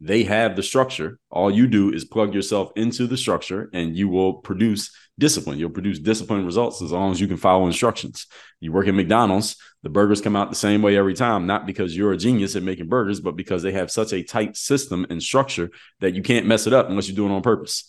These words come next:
right? So the discipline for anybody, even if you're by yourself right now with no team around you, is you have to put a structure in place that allows for that discipline to happen.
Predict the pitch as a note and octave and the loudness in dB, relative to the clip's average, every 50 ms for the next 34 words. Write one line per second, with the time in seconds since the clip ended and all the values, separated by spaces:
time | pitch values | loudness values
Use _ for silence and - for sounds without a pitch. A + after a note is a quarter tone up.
0 | _ - _ _ _ F2+ F#2+ G#2 G#2 - - A#2+ A2 G#2 G2+ G2 G2 - - G2 | _ -20 _ _ _ 0 0 0 0 -2 -2 0 2 2 2 0 -2 -4 -8 -10
1 | E2+ D2+ D#2 B2 C#3+ C#3 C3+ - - A2 G2 F#2+ F#2 F#2+ - - - F#2 - - | -10 0 2 2 2 2 0 -4 -2 -2 -2 -2 -2 -4 -8 -6 -6 -4 2 2
2 | C3+ D3 C3+ G2 F2 E2 D#2+ D#2+ E2+ - A2 A2+ A2+ A2 G#2+ A2 A2+ G2+ F#2+ G2+ | 4 4 4 4 4 2 2 0 0 0 0 0 0 0 -2 -2 -2 -2 0 2
3 | G#2 G2+ G2 F#2+ F2+ - C3 B2+ B2 - G2 F2 - D#2+ F2 E2+ E2+ E2 E2 D#2+ | 0 2 0 -2 -2 -2 -2 -2 -2 -4 -6 -6 -4 -4 -6 -4 -4 -4 -4 -4
4 | - F#2 G#2+ A2+ G#2 G#2 G2+ - - B2+ A#2+ G#2 F#2+ G2 A#2+ B2+ B2 G#2 D#2+ E2 | 0 4 4 4 4 4 2 2 2 4 4 4 2 2 2 2 2 0 -2 -4
5 | E2 E2+ _ - - - _ _ _ _ _ F#2+ F2+ G2 B2+ A#2+ G#2+ A2+ - - | -6 -8 _ -20 -20 -20 _ _ _ _ _ -4 0 4 4 4 4 2 0 2
6 | A2 G2 F#2 F2+ - - - C3+ C3+ C3 - - G#2+ D2+ F2+ F#2 F2+ - G#2 F#2+ | 0 0 0 -2 -4 -4 -2 -2 -2 -2 -4 -8 -6 -6 -6 -8 -4 -2 -2 -2
7 | F2+ - - - F#2+ F2+ F2 - - F2 E2+ F2 G2 G#2 A2 G#2+ G#2 G2+ - - | -2 -4 -2 0 0 0 0 0 0 0 2 2 4 4 4 4 2 0 -2 -4
8 | G2+ F#2+ F#2+ F#2+ - D#2+ C#2+ G#2 G2 - - - - F2+ D#2 - - D#2+ D#2 F#2 | -2 0 0 -2 -2 -2 -6 -6 -6 -6 -8 -8 -6 -6 -6 -6 -8 -4 -2 -2
9 | E2+ D#2 - - - | -2 -2 -6 -14 -18